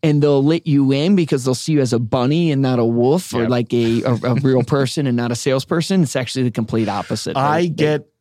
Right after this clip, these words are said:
Speaker 1: they
Speaker 2: I,
Speaker 1: shut
Speaker 2: I,
Speaker 1: you down.
Speaker 2: I immediately go through when I get cold called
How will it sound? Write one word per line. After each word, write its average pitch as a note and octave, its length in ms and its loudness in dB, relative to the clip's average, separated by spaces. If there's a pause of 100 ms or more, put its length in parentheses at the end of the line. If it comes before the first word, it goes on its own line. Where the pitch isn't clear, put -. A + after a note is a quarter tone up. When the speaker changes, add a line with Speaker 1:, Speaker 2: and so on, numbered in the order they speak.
Speaker 1:
they A#2+ 60 0
Speaker 2:
I, A#2 100 -2
Speaker 1:
shut C3+ 160 -2
Speaker 2:
I, D#3+ 40 0
Speaker 1:
you C3+ 120 2
down. G#2+ 160 -6
Speaker 2:
I F3 260 -2
immediately D3+ 460 0
go C#3 180 0
through C3 280 -2
when A#2+ 120 0
I A#2+ 80 -2
get A#2+ 160 -4
cold A#2 280 -4
called G#2 300 -4